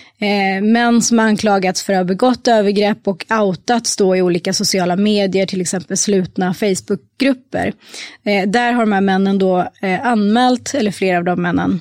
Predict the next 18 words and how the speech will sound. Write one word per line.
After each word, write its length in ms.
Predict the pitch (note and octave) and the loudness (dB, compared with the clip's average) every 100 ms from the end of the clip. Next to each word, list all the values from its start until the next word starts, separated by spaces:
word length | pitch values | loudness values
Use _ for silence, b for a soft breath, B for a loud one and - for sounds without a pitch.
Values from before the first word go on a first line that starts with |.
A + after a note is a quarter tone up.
| - _ _ _ _ _ - | -8 _ _ _ _ _ -6
valt 320 | A#3+ G#3+ G3+ | 0 0 0
att 80 | G#3+ | 0
anmäla 540 | A#3+ A3 G#3+ A#3+ A#3+ | 2 2 2 2 0
kvinnor 420 | A#3 A3+ F#3+ F#3+ | 0 -2 0 -2
för 140 | F#3 G#3 | -4 -4
förtal 640 | A#3 - E4 B3 G#3 A#3 C4+ | -6 -2 0 2 0 -2 -4
och 160 | - | -4
i 40 | A3 | -2
vissa 320 | A3 - G#3+ | 0 -2 -4
fall 260 | - F#3+ | -2 -2
så 120 | F#3 G#3 | 0 0
har 100 | G3 | 0
det 140 | F#3 | 0
också 200 | F#3 G3+ | -2 -2
lett 200 | F#3+ F#3 | -2 -4
till 120 | - | -8
fällande 420 | - G3 F3+ F#3+ | -6 -4 -4 -4
dom. 440 | G#3 C#4 B3+ C4 | -2 -2 -2 -2